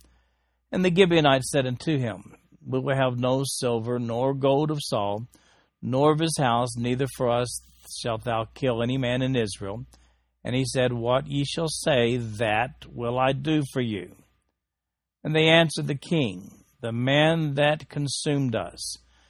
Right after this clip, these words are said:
and that devised against us that we should be destroyed from remaining in any of the coast of Israel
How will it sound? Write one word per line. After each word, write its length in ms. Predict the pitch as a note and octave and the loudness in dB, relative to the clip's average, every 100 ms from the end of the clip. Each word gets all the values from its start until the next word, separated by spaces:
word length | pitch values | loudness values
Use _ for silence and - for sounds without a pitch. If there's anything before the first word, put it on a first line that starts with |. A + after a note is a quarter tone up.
| _ _ | _ _
and 160 | C#3 C#3 | -4 -2
that 100 | C3+ | 0
devised 680 | C3+ B2+ C#3+ D3+ D#3 D3+ C#3+ | 0 4 6 6 4 2 -2
against 480 | C#3+ C#3 D3 C3+ C#3+ | 0 2 2 2 -2
us 200 | C3+ C3+ - | 0 0 -6
that 180 | C#3+ C#3+ | -12 -8
we 200 | C3+ C#3 | -4 -4
should 260 | C3 C#3 C3 | -4 -6 -6
be 120 | C3+ | -6
destroyed 840 | B2+ A#2+ - C#3 C3 C3+ C3+ B2+ | -6 -8 -4 0 2 4 2 -2
from 220 | - C3+ | -6 -4
remaining 500 | C3+ C3+ C3 C3 C3 | -2 0 0 2 0
in 160 | B2+ A2+ - _ _ _ _ | -2 -4 -10 _ _ _ _
any 280 | F3 E3+ D#3 | 4 6 4
of 80 | D3 | 2
the 80 | C#3 | -2
coast 400 | - C#3+ C#3 C#3+ | -2 -2 -2 -4
of 120 | C3 | -2
Israel 540 | A#2 G2 F#2+ F2+ - | -2 -4 -10 -16 -20